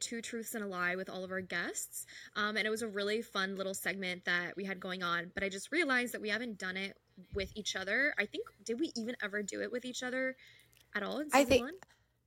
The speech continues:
Speaker 2: No, we definitely did it, but I don't remember what it was. <laughs> I don't
Speaker 1: Okay. Well, I
Speaker 2: But we
Speaker 1: think
Speaker 2: could do it, we could do it related to this episode.
Speaker 1: Yeah, totally. Let's, um, let's do Two Truths and a Lie with each other and end on that. I think that'd be, like, a fun little way to,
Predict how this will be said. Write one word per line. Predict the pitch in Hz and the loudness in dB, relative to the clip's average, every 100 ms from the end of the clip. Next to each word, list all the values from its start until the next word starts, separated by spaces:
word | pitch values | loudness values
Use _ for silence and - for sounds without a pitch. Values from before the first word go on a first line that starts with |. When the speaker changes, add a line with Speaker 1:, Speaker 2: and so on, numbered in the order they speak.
| _ - | _ 8
Speaker 2:
No, | 247 233 214 | 12 12 10
we | 247 | 10
definitely | 233 240 285 294 | 10 8 8 6
did | 262 208 185 | 8 10 12
it, | 196 240 233 - - | 12 12 8 -2 8
but | 202 196 185 - - | 10 10 8 2 2
I | 190 | 6
don't | 196 | 6
remember | 185 185 185 | 4 2 4
what | 180 180 | 4 4
it | 175 | 4
was. | 170 170 196 190 - | 2 2 0 -2 4
<laughs> | - | 6
I | |
don't | 226 220 - 220 | 6 4 -2 -2
Speaker 1:
Okay. | 202 160 - - - _ | -2 -4 -10 -20 -20 _
Well, | 262 262 - | 4 6 8
I | 240 | 8
Speaker 2:
But | 262 277 | 10 10
we | 320 | 8
Speaker 1:
think | |
Speaker 2:
could | 339 | 8
do | 277 294 | 8 10
it, | 254 214 - | 8 6 0
we | 180 | 4
could | - 214 | 4 4
do | 254 | 6
it | 240 | 6
related | 214 208 202 | 6 6 4
to | 196 | 4
this | 190 190 | 2 4
episode. | 190 - - 170 - - - _ - | 2 2 0 0 -10 -14 -18 _ -2
Speaker 1:
Yeah, | 269 381 302 | 6 6 6
totally. | 302 302 240 180 | 0 0 0 2
Let's, | 214 247 285 | 2 2 2
um, | 285 254 220 - _ | 2 2 -2 -8 _
let's | 240 240 | -2 0
do | 285 285 | -2 -2
Two | 269 254 | -2 -4
Truths | 254 247 | -4 -6
and | 247 | -6
a | 214 | -2
Lie | 185 | -2
with | 208 | -2
each | 233 262 | -4 -2
other | 254 269 | 0 0
and | 233 - | 0 -2
end | 202 | -2
on | 196 | -2
that. | 190 185 | 0 -2
I | 196 | -2
think | 202 | -6
that'd | 202 | -6
be, | 196 | -6
like, | 185 | -6
a | 190 | -8
fun | - 180 | -10 -8
little | 180 175 | -6 -6
way | 160 190 | -6 -6
to, | - - - | -8 -8 -8